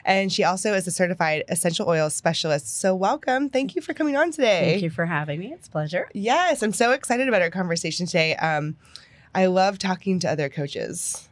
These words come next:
Speaker 1: It's just so much fun. I, I feel like we could probably talk for ten hours
Speaker 2: Days.
Speaker 1: about coaching,
Speaker 2: Days, yes.
Speaker 1: everything. Yeah,
Speaker 2: Because
Speaker 1: days.
Speaker 2: everybody has their
Speaker 1: <laughs>
Speaker 2: own take on things and how we do things, and it's so different.
Speaker 1: Yeah.
Speaker 2: And I love that.
Speaker 1: I love that too, and it's great because there,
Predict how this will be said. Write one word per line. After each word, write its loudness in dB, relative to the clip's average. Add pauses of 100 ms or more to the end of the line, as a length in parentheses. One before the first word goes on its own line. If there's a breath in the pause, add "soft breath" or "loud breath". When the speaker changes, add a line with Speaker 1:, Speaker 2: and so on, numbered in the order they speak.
(120)
Speaker 1:
It's -4
just -6
so 0
much -2
fun. 0
I, -2 (140)
I -2
feel 0
like 0
we -6
could -6
probably -4
talk -8
for -8 (520 soft breath)
ten 4
hours 0
Speaker 2:
Days. 2
Speaker 1:
about -2
coaching, 0
Speaker 2:
Days, -10
yes. 2
Speaker 1:
everything. 2
Yeah, 4
Speaker 2:
Because 4
Speaker 1:
days. 6
Speaker 2:
everybody 4
has 2
their 4
Speaker 1:
<laughs> -
Speaker 2:
own 0 (360 loud breath)
take -2
on -2
things -4
and -4
how -2
we -6
do -6
things, -8
and -2
it's -8
so 0
different. -6 (140)
Speaker 1:
Yeah. 2
Speaker 2:
And 2
I 2
love -6
that. -12
Speaker 1:
I 4
love -2
that 0
too, 0
and -2 (140)
it's -4
great 0
because 0
there, 2